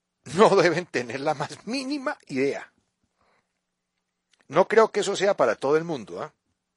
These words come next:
Hay cierto sector del ñerismo que no entiende eso.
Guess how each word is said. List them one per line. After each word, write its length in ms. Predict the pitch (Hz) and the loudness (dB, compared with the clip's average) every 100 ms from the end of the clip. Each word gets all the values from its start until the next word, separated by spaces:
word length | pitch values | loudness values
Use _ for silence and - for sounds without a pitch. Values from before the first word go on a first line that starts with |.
| _ | _
Hay 160 | 160 | -8
cierto 320 | 156 185 - 156 | 0 -2 -2 -6
sector 320 | 127 135 135 | -4 -4 -4
del 160 | 160 | -6
ñerismo 400 | 131 110 123 143 | -8 -8 -8 -10
que 100 | - | -8
no 80 | 110 | -8
entiende 380 | 113 131 135 120 | -8 -6 -6 -6
eso. 160 | - | -10